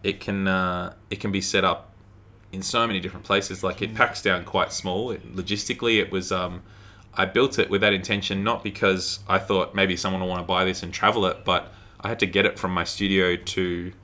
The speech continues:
Speaker 1: the gallery, so I had to build it in a way that it could be transported.
Speaker 2: Mm.
Speaker 1: So, um,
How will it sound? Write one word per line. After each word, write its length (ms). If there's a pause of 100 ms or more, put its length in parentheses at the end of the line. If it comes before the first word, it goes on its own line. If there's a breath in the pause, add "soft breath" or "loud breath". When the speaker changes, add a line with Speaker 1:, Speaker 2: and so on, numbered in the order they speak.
Speaker 1:
the 60
gallery, 500
so 240
I 40
had 180
to 60
build 260
it 100
in 80
a 60
way 220
that 120
it 100
could 100
be 80
transported. 600
Speaker 2:
Mm. 40
Speaker 1:
So, 300 (640 loud breath)
um, 560